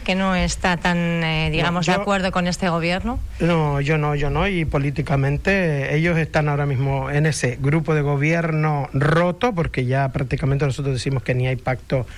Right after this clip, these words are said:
Speaker 2: ni hay un grupo de gobierno. Pero nosotros a nivel, te digo, a nivel local, yo no. Y a nivel insular, pues, si se están teniendo conversaciones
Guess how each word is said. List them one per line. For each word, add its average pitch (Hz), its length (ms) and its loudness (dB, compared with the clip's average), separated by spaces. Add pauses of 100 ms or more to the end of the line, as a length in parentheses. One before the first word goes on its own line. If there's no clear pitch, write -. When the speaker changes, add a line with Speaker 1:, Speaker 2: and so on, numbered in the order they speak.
(640)
Speaker 2:
ni 175 140 4
hay 190 160 2
un 160 100 0
grupo 151 300 0
de 131 120 0
gobierno. 147 540 0 (640)
Pero 156 580 2
nosotros 151 720 0
a 143 140 2
nivel, 160 340 0
te 170 140 0
digo, 180 260 0
a 156 60 0
nivel 160 240 0
local, 151 1000 0
yo 165 240 2
no. 170 260 0 (640)
Y 135 340 0
a 127 140 -2
nivel 139 460 0
insular, 135 580 -2
pues, 131 300 -4
si 131 120 -6
se 120 120 -6
están 131 200 -2
teniendo 131 380 -2
conversaciones 131 920 0